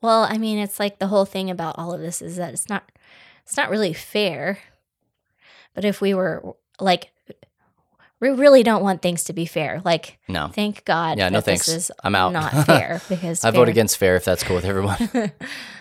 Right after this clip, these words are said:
Speaker 1: Yeah.
Speaker 2: But you, as the person who is paying your portion of the cost, you have to decide if it's worth it to you. Is, you know, that,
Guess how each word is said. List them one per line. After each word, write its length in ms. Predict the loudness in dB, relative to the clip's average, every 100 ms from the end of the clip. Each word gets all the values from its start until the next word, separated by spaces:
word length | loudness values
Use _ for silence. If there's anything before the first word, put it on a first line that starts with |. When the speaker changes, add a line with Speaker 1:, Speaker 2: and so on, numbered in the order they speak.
| -20 -16
Speaker 1:
Yeah. 160 | -14 -12
Speaker 2:
But 400 | 4 6 6 0
you, 540 | -4 0 2 4 4 2
as 420 | 0 0 -2 -2
the 100 | -2
person 400 | 0 0 0 -2
who 180 | -2 0
is 200 | 0 -2
paying 760 | -6 -2 0 0 0 -2 -4 -6
your 360 | -2 2 2
portion 420 | 4 2 4 -2
of 160 | -2 -4
the 80 | -6
cost, 560 | -4 -4 -4 -8 -12 -20 _ _ _ _ _ _ _ _ _ -4
you 160 | 2
have 140 | 2 2
to 100 | 0
decide 560 | 0 4 4 4 0
if 320 | -4 -8 -8 -14 -8
it's 260 | -6 -6 -4
worth 260 | -2 -2
it 140 | -4 -6
to 100 | -8
you. 240 | -8 -12 _ _ _ _ _ _ _ _ -2
Is, 520 | 2 4 2 0 -2
you 140 | -4 -2
know, 160 | 0
that, 300 | 2 0 -2